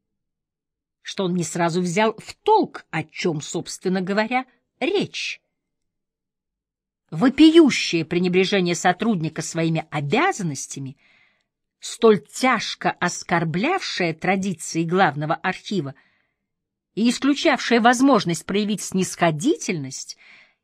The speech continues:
и найти сколько-нибудь смягчающие обстоятельства, если только таковые вообще имели право на существование, может быть, до известной степени оправдано только не менее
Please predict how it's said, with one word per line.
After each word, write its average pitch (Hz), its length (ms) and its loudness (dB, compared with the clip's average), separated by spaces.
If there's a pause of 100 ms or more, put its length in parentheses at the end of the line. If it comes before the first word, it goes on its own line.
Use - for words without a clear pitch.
и 190 80 0
найти 233 280 2
сколько-нибудь 247 560 2
смягчающие 208 840 2
обстоятельства, 214 1080 0 (680)
если 165 460 -2 (420)
только 202 280 -2
таковые 214 400 6
вообще 202 540 2
имели 247 360 4
право 208 460 0 (400)
на 135 120 -4
существование, 156 1000 -4 (1300)
может 147 540 -4
быть, 208 360 -2
до 156 160 -2
известной 139 520 -8
степени 175 680 -4
оправдано 151 800 -6 (120)
только 156 500 -2
не 185 220 2
менее 135 640 -6